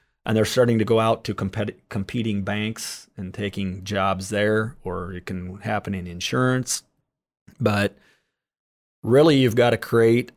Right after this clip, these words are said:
a healthy culture. You've gotta maintain growth. Um, some people get hung up on it a lot with, uh, if, if you're not growing, you're dying. But it's,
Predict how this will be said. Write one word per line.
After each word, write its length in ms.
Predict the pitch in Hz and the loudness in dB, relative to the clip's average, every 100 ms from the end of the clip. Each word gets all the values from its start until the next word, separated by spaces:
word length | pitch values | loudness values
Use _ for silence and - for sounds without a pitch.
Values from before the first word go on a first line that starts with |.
| 110 | -4
a 140 | 98 | -2
healthy 400 | 98 120 120 147 | 2 0 2 -2
culture. 640 | - 113 107 - 107 98 - | 2 2 2 2 2 2 -4
You've 220 | - 98 110 | -8 -6 -2
gotta 240 | 113 113 | 0 2
maintain 520 | 107 107 101 110 98 | 2 0 0 -2 -2
growth. 520 | 92 101 95 87 - - - | 0 2 2 2 -4 -14 -6
Um, 520 | 98 92 95 92 87 _ _ _ _ _ _ _ _ _ _ _ _ _ | -4 -2 -4 -6 -12 _ _ _ _ _ _ _ _ _ _ _ _ _
some 180 | - 180 | 0 4
people 240 | 190 190 151 | 6 6 6
get 160 | 143 | 6
hung 200 | 117 143 | 6 6
up 200 | 135 139 | 6 6
on 220 | 135 123 | 4 6
it 140 | 127 - | 4 2
a 80 | 110 | 2
lot 440 | 110 110 113 123 | 2 4 2 0
with, 400 | 123 104 104 - _ | 0 0 0 -2 _
uh, 400 | 107 95 90 90 - | -4 -2 -2 -6 -2
if, 320 | 113 101 - - | 0 0 -2 -6
if 180 | 107 - | -6 -2
you're 140 | 107 | 0
not 240 | 113 104 | 0 -2
growing, 540 | 95 107 110 113 120 107 - | 0 2 4 4 0 -2 -6
you're 180 | 98 90 | -4 -2
dying. 560 | 92 92 101 110 113 - _ _ _ _ _ _ - | -2 -2 0 -2 -4 -8 _ _ _ _ _ _ -16
But 260 | 101 104 98 | -6 0 0
it's, 540 | 92 - - - - | -2 -6 -12 -12 -16